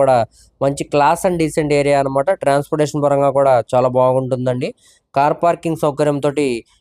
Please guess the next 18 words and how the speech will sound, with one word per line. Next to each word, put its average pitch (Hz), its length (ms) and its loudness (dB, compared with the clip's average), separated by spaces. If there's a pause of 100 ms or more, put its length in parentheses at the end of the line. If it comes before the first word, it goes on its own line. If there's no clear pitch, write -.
(120)
ఈ 135 180 0
అపార్ట్మెంట్లో 156 640 -2
మనకి 139 200 -4 (100)
ఫ్లాట్ 131 320 0
అనేది 131 260 -2 (120)
సేల్కి 127 300 -2
వచ్చిందనమాట. 123 600 -2 (540)
So - 40 -4 (120)
దీనికి 180 260 2
అన్‌డివైడెడ్ 170 540 0
షేర్ 160 220 2
అనేది 151 220 0 (120)
ముప్పై 143 260 -2
ఎనిమిది 139 280 0
గజాలు 139 300 2
అనేది 127 280 0
రిజిస్ట్రేషన్ 131 480 -6
చేస్తున్నారనమాట. 123 720 0